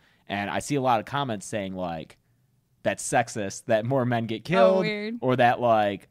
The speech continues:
Speaker 1: "I thought women always got killed more in horror movies. Uh,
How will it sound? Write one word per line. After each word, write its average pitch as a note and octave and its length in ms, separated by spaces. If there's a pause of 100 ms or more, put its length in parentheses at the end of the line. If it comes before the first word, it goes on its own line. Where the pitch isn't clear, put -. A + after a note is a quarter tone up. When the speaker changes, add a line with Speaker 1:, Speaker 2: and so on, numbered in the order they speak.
(100)
Speaker 1:
"I C3 100
thought C3 420
women B2+ 380
always A2+ 260
got G#2 280 (200)
killed A2+ 260
more G2+ 220
in F#2 60
horror G#2+ 260
movies. E2+ 640
Uh, E2+ 640